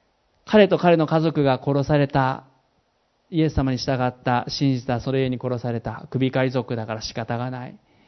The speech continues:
もうこれで終わりだ。通常の世の中の常識だったらそうかもしれません。しかし、この家族が殺された後、この村で大きなことがありました。それは、この男性、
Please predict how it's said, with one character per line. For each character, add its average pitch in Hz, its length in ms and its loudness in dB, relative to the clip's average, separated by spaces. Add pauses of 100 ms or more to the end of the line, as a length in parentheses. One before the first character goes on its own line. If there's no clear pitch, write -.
(320)
も 135 200 0
う - 20 -8
こ 127 120 2
れ 123 80 2
で 123 140 0
終 135 100 -4
わ 123 140 2
り 123 120 2
だ。 123 300 0 (1400)
通 143 220 0
常 175 240 0
の 214 180 0
世 196 120 0
の 214 40 -2
中 214 220 -2
の 165 80 0
常 151 160 2
識 - 180 -2
だ 160 60 4
っ 156 40 -12
た 151 60 -2
ら 143 100 4
そ 151 180 0
う - 20 0
か 143 100 -8
も 143 140 -4
し 135 100 -8
れ 131 60 -4
ま 123 160 -6
せ - 120 -8
ん。 135 140 -12 (340)
し - 160 -10
か 165 140 6
し、 156 220 -2
こ 165 120 0
の 160 120 2
家 170 120 2
族 160 240 0
が 143 320 2
殺 143 220 0
さ 147 140 0
れ 143 100 0
た 151 140 0
後、 151 500 -2 (800)
こ - 80 -6
の 135 100 0
村 143 280 0
で 139 360 0
大 147 140 2
き 160 140 -6
な 160 100 -4
こ 185 80 -12
と 202 120 -8
が 202 60 -6
あ 185 60 -6
り 175 80 -8
ま 160 140 -8
し - 80 -16
た。 - 260 -20
そ - 160 -6
れ 156 80 0
は、 165 380 0 (180)
こ 147 120 -4
の 151 120 2
男 151 240 2
性、 160 400 -2